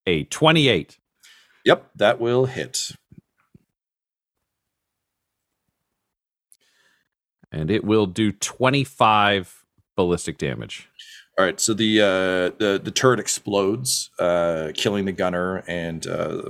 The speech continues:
Speaker 2: injuring the, the two guards who were kind of, uh, on, on either side.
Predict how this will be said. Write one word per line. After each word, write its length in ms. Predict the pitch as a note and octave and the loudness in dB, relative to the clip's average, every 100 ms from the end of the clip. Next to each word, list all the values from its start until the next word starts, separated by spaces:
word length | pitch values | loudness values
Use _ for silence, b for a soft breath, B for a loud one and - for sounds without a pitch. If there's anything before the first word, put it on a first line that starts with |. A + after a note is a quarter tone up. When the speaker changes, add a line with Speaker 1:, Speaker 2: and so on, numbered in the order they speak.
| - - | -12 -6
Speaker 2:
injuring 560 | A2+ G2+ G2+ G2 F#2+ | -4 0 -2 -2 -4
the, 500 | F2 F2+ F2+ F2 D#2+ - | -4 -6 -6 -6 -8 -10
the 60 | F2+ | -6
two 180 | - G2 | -4 -2
guards 360 | F#2+ E2+ E2+ | 0 0 -2
who 80 | E2 | -8
were 60 | D#2+ | -8
kind 240 | F2+ E2+ | -6 -8
of, 220 | D#2+ - | -10 -10
uh, 420 | - E2+ D#2+ E2+ F2 _ _ _ _ - | -4 -2 -2 -4 -8 _ _ _ _ -4
on, 440 | F2+ E2+ E2 E2+ D#2+ | -2 0 -2 -6 -4
on 200 | F#2+ F#2 | -2 -2
either 300 | E2 F#2 F2+ | 0 -2 -2
side. 560 | - G2 F2+ E2+ E2 | -4 0 0 -2 -6